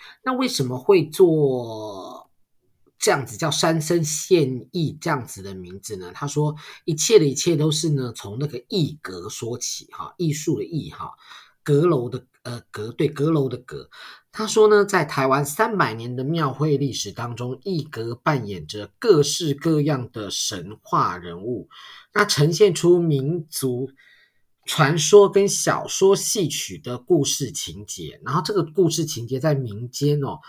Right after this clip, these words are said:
发挥非常大的力量，而且呢，还可以传达一些寓教于乐的一个，一个观念。所以其实三星现役他们认为说哈，身为一个台湾人，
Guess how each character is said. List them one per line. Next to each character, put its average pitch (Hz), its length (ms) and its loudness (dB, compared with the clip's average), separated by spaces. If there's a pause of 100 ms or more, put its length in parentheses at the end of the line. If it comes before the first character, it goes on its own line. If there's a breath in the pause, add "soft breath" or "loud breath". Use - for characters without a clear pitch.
(160 loud breath)
发 160 180 6
挥 156 220 0
非 202 480 6
常 120 460 0
大 123 260 4
的 95 220 -12
力 110 260 -8
量， 87 260 -10 (320 loud breath)
而 180 120 2
且 131 300 -2
呢， 107 140 -8
还 123 360 0
可 - 160 2
以 139 80 2
传 131 280 -4
达 120 220 -4
一 120 60 -6
些 135 140 -4
寓 165 260 -2
教 117 400 -4
于 101 140 -14
乐 123 260 -2
的 87 240 -14
一 95 160 -18
个， - 240 -16
一 - 80 -20
个 101 100 -20
观 98 320 -14
念。 110 220 -14 (340 loud breath)
所 - 180 0
以 143 440 4
其 170 180 0
实 170 60 0
三 196 180 2
星 190 180 0
现 160 300 2
役 160 80 2
他 156 120 4
们 156 120 4
认 143 140 2
为 101 120 -8
说 107 240 -10
哈， - 200 -12
身 175 240 -2
为 123 120 -2
一 120 40 -8
个 127 140 -10
台 - 360 -8
湾 190 260 2
人， 107 280 -2